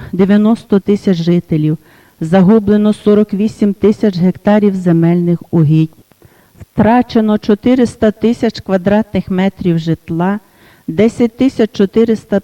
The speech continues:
приватних будинків. Це був тільки початок. Як нелегко було людям залишати той край, де народилися, виросли, землю, де могили предків, де все рідне, дороге.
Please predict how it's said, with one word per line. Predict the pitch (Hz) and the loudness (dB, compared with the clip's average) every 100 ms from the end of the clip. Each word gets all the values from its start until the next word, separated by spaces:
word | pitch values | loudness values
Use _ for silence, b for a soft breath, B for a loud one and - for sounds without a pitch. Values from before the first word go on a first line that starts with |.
| _ | _
приватних | - 180 175 208 - 185 170 | -2 0 0 -2 -2 -4 -2
будинків. | 160 143 156 147 - 135 147 b b b b b | -2 0 0 -2 -4 -6 -6 b b b b b
Це | - 196 | -4 -2
був | 208 202 | 2 0
тільки | 185 175 175 - | 0 -2 -2 -4
початок. | 165 160 - 156 151 - 156 _ b b b b - | -4 -4 -4 -4 -4 -6 -10 _ b b b b -2
Як | 185 240 - | 0 0 0
нелегко | 185 175 190 190 - | -2 0 0 -2 -6
було | 175 175 175 | -2 0 2
людям | 175 202 190 185 | 2 0 -2 -4
залишати | 180 165 170 - 202 214 190 | -2 -2 -2 -2 -4 -2 -4
той | - 170 | 0 -2
край, | - 190 202 220 b b b | -2 -2 -2 -4 b b b
де | 156 175 | -4 0
народилися, | 196 185 175 156 180 208 202 - 190 190 185 - | 2 2 0 0 0 0 -2 -4 -6 -6 -6 -10
виросли, | 156 185 220 214 - 196 185 196 b b b | -2 0 2 0 -4 -6 -6 -6 b b b
землю, | 165 170 247 240 220 | -4 0 2 2 2
де | 190 | 0
могили | 190 190 160 202 208 | 0 0 0 0 0
предків, | 190 - 185 220 - - 196 196 b b - | -2 -2 0 -2 -4 -6 -6 -6 b b -4
де | 185 | -2
все | 190 - 220 | -2 0 0
рідне, | 196 202 240 214 202 208 - - | 2 2 0 -2 -2 -4 -8 -14
дороге. | 156 160 160 156 143 151 | -4 0 0 0 0 -2